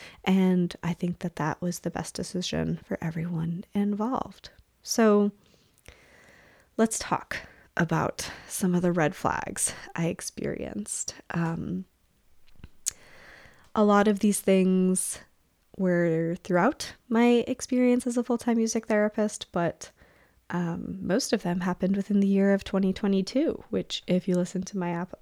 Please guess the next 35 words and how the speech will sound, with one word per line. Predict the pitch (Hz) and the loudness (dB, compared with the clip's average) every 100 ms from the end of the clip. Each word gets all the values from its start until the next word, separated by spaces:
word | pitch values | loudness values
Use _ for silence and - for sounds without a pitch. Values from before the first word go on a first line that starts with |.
| - | -4
last | 175 220 - | 0 0 -2
episode, | - - 202 220 220 262 | -4 -2 0 2 2 2
you | 233 | 2
know, | 196 190 - | 2 2 0
that | 277 349 | 0 2
was | 294 240 | 2 2
a | |
year | 220 233 233 | 2 4 4
of | 220 | 2
extreme | - - 233 226 | -4 -2 2 2
burnout. | 220 233 196 175 - - - - - | 2 2 2 -2 -6 -14 -16 -16 -4
And, | 202 196 196 185 185 - | 0 2 2 2 0 -4
um, | 208 190 180 175 180 190 _ _ _ _ - _ _ | -4 -2 -4 -6 -6 -8 _ _ _ _ -20 _ _
here's | - 226 269 | 0 2 4
a | 254 | 6
lot | 247 254 | 6 6
of | 233 | 6
<laughs> | - | 6
things | 247 226 | 6 6
that | - - - - - - - 269 - | 2 2 0 -12 -14 -16 -2 -2 0
definitely | 247 233 226 226 220 214 - - - | -4 0 2 4 2 2 -2 -10 -4
contributed | - 226 196 190 165 160 - | 2 4 4 0 0 0 -4
to | - | -8
that. | 190 - - - - - - | -8 -8 -10 -16 -20 -20 -8
So | - 196 190 185 185 _ _ - - | 2 4 6 4 0 _ _ -10 4
I | 220 214 | 6 6
was | 214 208 208 | 4 2 2
a | - | -2
traveling | 170 285 285 294 285 269 254 | 2 4 6 8 8 6 4
subcontracted | 254 214 - 208 214 196 - 190 | 2 -2 2 0 2 0 2 2
music | 190 185 180 | 2 0 -4
therapist | - 175 180 180 175 - | 0 0 2 2 -2 -2
for | - 175 | -6 -2
many | 185 190 214 | 2 6 6
years. | 196 196 196 196 196 - | 6 6 6 6 4 0